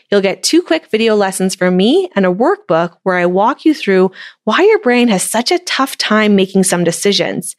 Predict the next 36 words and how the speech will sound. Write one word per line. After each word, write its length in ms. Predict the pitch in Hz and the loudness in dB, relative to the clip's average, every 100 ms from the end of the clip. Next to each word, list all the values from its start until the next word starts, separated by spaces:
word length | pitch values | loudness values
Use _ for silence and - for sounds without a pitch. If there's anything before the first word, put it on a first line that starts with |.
| - - - - | -20 -20 -12 -4
and 100 | 202 | -2
how 100 | 208 | 0
you 140 | 214 | 0
can 160 | 208 202 | 0 0
feel 240 | 202 180 | 2 0
more 200 | 180 175 | 0 -2
confident 680 | - - 285 359 - 190 175 | -6 -6 -2 0 0 0 2
in 140 | 175 | 2
your 140 | 170 170 | 2 0
decisions 680 | 175 - 233 170 143 - - - - _ | -2 0 0 -2 -4 -12 -18 -20 -20 _
without 280 | 185 180 - | -2 -2 -2
instantly 400 | - 254 269 269 | 0 0 0 0
doubting 320 | 240 196 196 190 | 0 0 0 0
yourself 560 | 190 - 180 185 185 _ - _ | 0 0 -2 -2 -4 _ -20 _
and 180 | 190 180 | -2 0
worrying 360 | 175 185 180 | 2 2 2
you're 120 | 180 170 | 2 2
doing 280 | 165 160 | 2 2
it 100 | 170 - | 0 -2
all 200 | 165 - | -2 -2
wrong. 460 | - - - 202 - _ - _ | -2 -2 -2 -6 -12 _ -20 _
So 140 | - | -4
you 80 | 196 | -2
can 120 | 190 | 0
take 200 | 180 175 | 0 -2
action 360 | - - - 175 | -4 -6 -4 -4
faster 640 | - 240 247 - 226 226 220 _ _ | -4 -4 -6 -4 -2 -2 -4 _ _
without 300 | 180 165 - | -4 -4 -4
endless 360 | - 196 233 240 | -2 0 2 0
procrastination 960 | - 240 220 214 202 185 180 - 175 175 | -2 -4 -4 -2 0 0 0 0 -2 -2
and 120 | - - | -4 -2
indecision. 760 | 180 175 - - - - 202 _ _ _ _ _ | 0 0 -2 -2 -2 -2 -6 _ _ _ _ _
Check 200 | - 240 | -6 -4
out 180 | 277 240 | -2 -2
D 60 | |
R 100 | 208 | -2